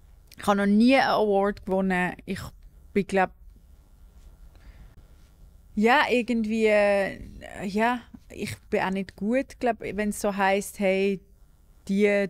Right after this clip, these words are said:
drei sind nominiert und dann musst du an einen Auftritt und dann wird abgestimmt.“ Das ist mir alles irgendwie,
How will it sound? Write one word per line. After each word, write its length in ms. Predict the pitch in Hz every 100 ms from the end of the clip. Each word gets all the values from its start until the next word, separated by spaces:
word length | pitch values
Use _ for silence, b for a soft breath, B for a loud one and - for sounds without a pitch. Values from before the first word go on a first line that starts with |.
| -
drei 320 | 180 185 196
sind 220 | - 190
nominiert 720 | 185 190 185 180 185 196 190
und 160 | 190 185
dann 200 | 180 180
musst 160 | 180
du 40 | 196
an 80 | 185
einen 80 | 175
Auftritt 480 | 190 - 190 190 185
und 140 | 170
dann 120 | 185
wird 160 | 185 185
abgestimmt.“ 680 | 170 190 - - 190 185 180
Das 120 | -
ist 80 | -
mir 160 | 190
alles 280 | 160 185 196
irgendwie, 340 | - 185 190